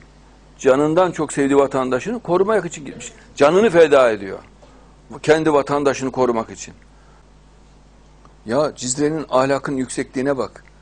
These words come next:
Şu delikanlı diyor ki biz evde ekmek yapabiliyoruz, hamur açıyoruz. Ama polisin, memurun, askerin bunun imkanı olmayabilir. Biz yapalım,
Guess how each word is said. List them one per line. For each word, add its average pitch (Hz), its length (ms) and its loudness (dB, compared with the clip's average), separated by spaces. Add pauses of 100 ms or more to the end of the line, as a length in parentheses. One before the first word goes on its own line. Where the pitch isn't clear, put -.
(400)
Şu 139 220 -8 (160)
delikanlı 135 440 2
diyor 175 220 -2
ki 120 260 -8
biz 185 360 -2 (1000)
evde 160 260 4
ekmek 180 360 0
yapabiliyoruz, 170 880 4 (300)
hamur 139 280 2
açıyoruz. 147 520 0 (500)
Ama 180 340 4 (100)
polisin, 160 640 2 (760)
memurun, 147 640 4 (680)
askerin 151 640 2
bunun 156 160 0
imkanı 170 380 0
olmayabilir. 175 640 2
Biz 165 160 -2
yapalım, 196 420 4